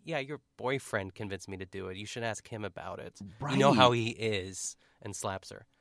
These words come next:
Speaker 2: Yeah,
Speaker 1: Right
Speaker 2: oh,
Speaker 1: at the
Speaker 2: I
Speaker 1: docks,
Speaker 2: know.
Speaker 1: the docks, wherever they
Speaker 2: Oh,
Speaker 1: are.
Speaker 2: it's some, uh, probably now very gentrified part of Brooklyn. I
Speaker 1: Yeah.
Speaker 2: mean, they were just like,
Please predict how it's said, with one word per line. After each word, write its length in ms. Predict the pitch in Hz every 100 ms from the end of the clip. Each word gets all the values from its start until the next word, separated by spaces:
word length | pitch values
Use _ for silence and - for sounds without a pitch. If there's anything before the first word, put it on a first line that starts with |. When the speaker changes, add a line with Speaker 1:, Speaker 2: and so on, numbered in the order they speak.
| _ _
Speaker 2:
Yeah, 320 | 139 180 233
Speaker 1:
Right 40 | 135
Speaker 2:
oh, 140 | 127
Speaker 1:
at 60 | 98
the 60 | 92
Speaker 2:
I 120 | 92
Speaker 1:
docks, 420 | 95 90 87 85
Speaker 2:
know. 80 | 80
Speaker 1:
the 80 | 175
docks, 540 | 127 151 113 - - -
wherever 380 | 131 143 185
they 120 | 170 123
Speaker 2:
Oh, 40 |
Speaker 1:
are. 160 | 107 107 - - - -
Speaker 2:
it's 320 | 160 - -
some, 460 | - 160 160 147 120
uh, 100 | 127 139
probably 460 | 143 139 117 110
now 340 | 98 98 95 95
very 300 | 92 95 92
gentrified 600 | - 90 78 95 92 85
part 220 | - 85
of 120 | 80 -
Brooklyn. 560 | 82 - 78 73 73
I 100 | -
Speaker 1:
Yeah. 80 | 117
Speaker 2:
mean, 140 | 87 85
they 100 | 87
were 120 | 90
just 280 | 110 98 -
like, 200 | 87